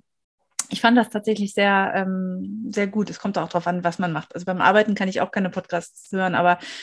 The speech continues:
zu der Zeit habe ich sehr viel genäht, also hobbymäßig. Und da beim Nähen ist das total toll, wenn man da was hört nebenbei. Ja, das ist, ähm,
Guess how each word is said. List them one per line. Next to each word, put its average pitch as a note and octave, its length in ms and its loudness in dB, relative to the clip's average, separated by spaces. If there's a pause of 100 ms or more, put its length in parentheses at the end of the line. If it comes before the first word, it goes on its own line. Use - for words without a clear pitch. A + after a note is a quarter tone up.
(180)
zu G3+ 100 -4
der A3 140 8
Zeit A3 160 6
habe G#3+ 100 2
ich G3+ 80 -2
sehr G#3+ 120 4
viel G#3 140 -2
genäht, G3+ 560 6
also F#3+ 400 0 (220)
hobbymäßig. B3+ 720 6
Und G3+ 260 2 (400)
da G3 260 6
beim G3 220 2
Nähen G#3+ 240 4
ist G#3 140 0
das G3+ 120 0
total G3 280 0
toll, A3+ 300 8
wenn G3+ 100 0
man G3 100 0
da F#3+ 280 0
was F#3+ 240 -6 (120)
hört G#3+ 340 6
nebenbei. F3 560 -4 (140)
Ja, F#3+ 220 -2
das G3 240 -10
ist, - 340 -12
ähm, F3+ 600 -4